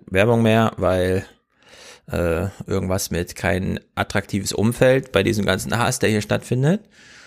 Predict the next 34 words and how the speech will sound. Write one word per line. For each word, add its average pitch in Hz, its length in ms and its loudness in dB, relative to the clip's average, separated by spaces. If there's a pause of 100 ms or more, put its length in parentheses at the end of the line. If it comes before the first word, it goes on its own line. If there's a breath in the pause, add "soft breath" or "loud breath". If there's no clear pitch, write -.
(100)
Äh, 101 200 -2
woraufhin 107 420 0
die 104 120 0
Facebook-Aktie 123 640 0
sieben 185 240 2
Prozent 160 420 2
nach 139 180 2
unten 196 420 2
geht 165 480 2
und 117 180 2
man 110 140 4
dann 107 140 2
später 117 280 0
feststellt, 110 640 0 (420 soft breath)
ah, 90 300 0
die 101 100 -4
größten 107 480 2
hundert 117 360 2
Werber 107 260 4
auf 101 160 2
Facebook 107 420 0
machen 104 240 -4
irgendwie 98 300 -4
sechs - 280 -4
Prozent 92 520 -6
des - 120 -8
Gesamtumsatzes 98 800 -6
aus, 92 240 -4
spielt - 200 -10
jetzt - 160 -12
auch 95 80 -6
nicht 98 160 -10
die 110 60 -8
Mega-Rolle. 123 600 -2